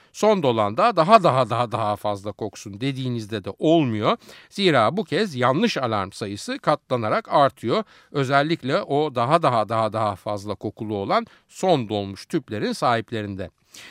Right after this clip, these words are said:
Bir başka olası sorun da emilim. Emilinden kastım gazın katı bir maddenin gözenekleri içine emilerek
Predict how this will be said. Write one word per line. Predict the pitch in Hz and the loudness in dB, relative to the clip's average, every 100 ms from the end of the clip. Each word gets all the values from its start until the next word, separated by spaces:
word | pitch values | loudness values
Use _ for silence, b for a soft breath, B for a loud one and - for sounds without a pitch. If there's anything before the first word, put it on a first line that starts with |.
| B B - | B B -4
Bir | 277 247 | -2 4
başka | 233 - 247 202 | 2 4 0 2
olası | 165 151 - | 2 2 -2
sorun | 143 214 196 135 | -4 0 2 0
da | 233 277 | -2 -2
emilim. | 190 175 127 92 B B B | 0 2 0 -4 B B B
Emilinden | - 247 233 208 185 147 | -2 0 2 2 4 2
kastım | 131 202 - - 180 269 - | 2 0 0 -2 -2 -4 -4
gazın | 143 175 185 233 | 2 4 2 -4
katı | - 180 233 | -2 -2 -2
bir | 214 151 | -2 0
maddenin | 131 113 113 127 208 | 0 0 -4 -4 0
gözenekleri | 170 160 160 147 160 139 | 0 2 0 0 -2 -4
içine | 127 - 113 | -6 -8 -8
emilerek | - 202 160 110 156 | -4 -2 0 0 0